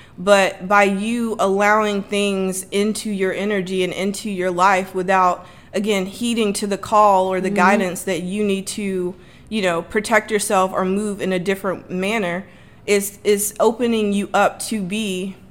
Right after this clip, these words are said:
Speaker 1: attacked in, in one way or
Speaker 2: Yeah,
Speaker 1: another.
Speaker 2: it's slowing you down. It's holding you back.
Speaker 1: Right. So the High Priestess is really coming in to highlight your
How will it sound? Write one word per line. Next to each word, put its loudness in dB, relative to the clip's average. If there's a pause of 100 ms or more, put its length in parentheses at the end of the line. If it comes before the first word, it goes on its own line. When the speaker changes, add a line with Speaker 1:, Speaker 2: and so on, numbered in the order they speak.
(260)
Speaker 1:
attacked -2
in, -2
in -2
one -2
way 0
or 0
Speaker 2:
Yeah, 0
Speaker 1:
another. -2
Speaker 2:
it's -2
slowing -2
you 0
down. 0
It's -4
holding 0
you 0
back. -2 (1800)
Speaker 1:
Right. -6 (180)
So 0 (320)
the 2
High 6
Priestess -4
is 2
really 0
coming -4
in -2
to -4 (440)
highlight 4
your -2